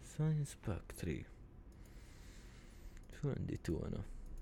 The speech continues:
دمج ون، ون. لازم أطورهم من هاي الأصناف. كل الأحوال تبون الصدق. لازم أطورهم.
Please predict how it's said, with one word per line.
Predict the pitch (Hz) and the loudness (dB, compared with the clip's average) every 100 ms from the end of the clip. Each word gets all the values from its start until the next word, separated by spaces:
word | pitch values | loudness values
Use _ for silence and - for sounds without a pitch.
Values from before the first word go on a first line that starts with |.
| - - - - - - | -4 -6 -6 -6 -6 0
دمج | 117 110 101 98 | 2 4 6 6
ون، | 104 110 110 113 | 8 8 8 6
ون. | 110 110 117 113 117 - - - - - - - - - - - - | 6 6 6 6 2 -2 -8 -10 -10 -10 -8 -8 -8 -10 -8 -6 2
لازم | 107 110 110 | 6 8 8
أطورهم | 101 101 110 110 | 10 8 10 8
من | 98 101 | 8 8
هاي | 104 98 | 8 6
الأصناف. | 101 104 101 101 | 4 4 4 2
كل | - 107 | 4 4
الأحوال | 104 95 107 95 | 6 6 8 6
تبون | - 104 104 | 6 4 4
الصدق. | 101 - - - - - - - - - - - - - - - - - - - | 2 0 -4 -6 -10 -10 -10 -10 -10 -12 -12 -12 -12 -12 -12 -12 -12 -12 -6 6
لازم | 107 104 | 8 8
أطورهم. | 98 101 101 101 104 | 8 8 8 8 6